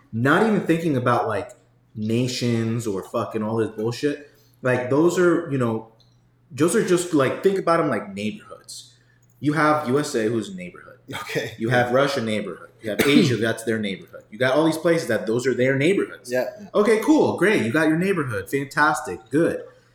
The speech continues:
Speaker 1: You know, you got your own little territory that you can control. And within that, there's subsections. Cool.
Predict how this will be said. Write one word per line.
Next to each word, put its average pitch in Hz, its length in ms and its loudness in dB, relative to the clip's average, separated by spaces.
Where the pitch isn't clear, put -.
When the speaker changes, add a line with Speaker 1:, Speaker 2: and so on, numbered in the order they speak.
Speaker 1:
You 127 120 -2
know, 120 80 2
you 110 100 2
got 131 160 2
your 139 120 4
own 143 180 4
little 143 160 4
territory 123 460 0
that 120 80 2
you 113 80 0
can 117 160 -12
control. 107 360 -6
And 101 120 -8
within 143 280 0
that, 135 200 0
there's 117 220 -2
subsections. - 600 -6
Cool. - 320 -6